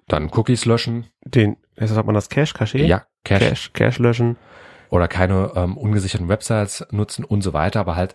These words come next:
Speaker 2: Die, das
Speaker 1: recht
Speaker 2: Privacy-Feature.
Speaker 1: allgemeine Sachen.
Speaker 2: Aber ich glaube, Browserverlauf löschen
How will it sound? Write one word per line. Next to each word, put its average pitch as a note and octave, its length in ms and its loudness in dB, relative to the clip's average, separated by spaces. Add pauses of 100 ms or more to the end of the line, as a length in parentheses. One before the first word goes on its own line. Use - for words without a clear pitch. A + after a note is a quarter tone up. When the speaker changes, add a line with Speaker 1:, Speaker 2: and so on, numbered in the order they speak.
(140)
Speaker 2:
Die, B2 160 4
das - 320 -8
Speaker 1:
recht A2+ 120 -4
Speaker 2:
Privacy-Feature. A#2+ 880 2
Speaker 1:
allgemeine G#2+ 260 2
Sachen. C#2 360 -10 (340)
Speaker 2:
Aber G#2 140 2
ich G2 100 -2
glaube, G#2+ 240 2
Browserverlauf A#2+ 560 0
löschen A#2 400 0